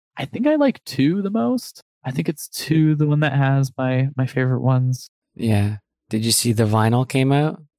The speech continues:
Speaker 2: for number four?
Speaker 1: Wait, someone, so they actually pulled that bootleg off?
Speaker 2: Yeah, I got my shipping notification today.
Speaker 1: Oh, d-, okay, I was,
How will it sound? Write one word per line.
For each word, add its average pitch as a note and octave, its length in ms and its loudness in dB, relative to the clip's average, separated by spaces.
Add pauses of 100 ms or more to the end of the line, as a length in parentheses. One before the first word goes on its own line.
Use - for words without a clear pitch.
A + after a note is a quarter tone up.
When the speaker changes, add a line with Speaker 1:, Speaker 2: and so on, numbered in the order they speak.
(100)
Speaker 2:
for A2 280 2
number G#2+ 280 2
four? A2+ 420 -2 (280)
Speaker 1:
Wait, B2+ 360 2
someone, C#3 400 -2 (120)
so - 180 -2
they C3 240 0
actually A2+ 800 -2 (140)
pulled G#2+ 240 0
that G2+ 180 -4
bootleg F#2 360 -2
off? G#2 500 -4 (160)
Speaker 2:
Yeah, G#2+ 420 2 (160)
I G#2+ 140 0
got A2+ 160 2
my G#2 100 2
shipping A2+ 380 0
notification A2 720 -2
today. A#2+ 500 -2 (320)
Speaker 1:
Oh, - 380 -12
d-, - 160 -18 (160)
okay, A2+ 220 0
I F#2+ 180 2
was, A2+ 260 0